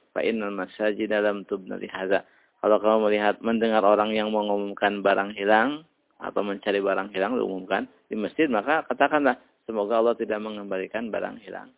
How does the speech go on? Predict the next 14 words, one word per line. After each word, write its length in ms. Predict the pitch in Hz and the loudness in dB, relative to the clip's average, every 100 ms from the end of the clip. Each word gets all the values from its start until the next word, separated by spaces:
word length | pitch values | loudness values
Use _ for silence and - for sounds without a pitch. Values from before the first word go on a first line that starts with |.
| _ _ - | _ _ -12
kamu." 320 | 87 90 - _ _ _ _ _ _ - - - - - - - _ - - _ _ _ _ - | -10 -12 -16 _ _ _ _ _ _ -20 -20 -20 -20 -20 -20 -20 _ -20 -20 _ _ _ _ 2
Juga 160 | 113 113 | 4 6
ketika 240 | 110 110 | 6 8
ada 160 | 107 107 | 10 10
orang, 320 | 113 127 127 - _ _ _ _ | 10 8 4 -4 _ _ _ _
eh, 340 | 107 107 107 107 | 2 6 6 6
jualan 440 | 113 120 123 135 131 | 8 10 12 10 6
kan 200 | 117 160 165 | 2 0 -2
di 80 | 107 | -6
masjid, 480 | 107 - 147 147 - _ _ _ _ - | -6 8 8 8 2 _ _ _ _ -12
kata 240 | - 107 104 | 0 4 6
Rasul, 240 | 104 147 165 - _ - | 8 8 6 2 _ -4
"Idza 320 | 104 110 117 113 | 2 6 8 10
ra'aitu 320 | 104 117 | 10 8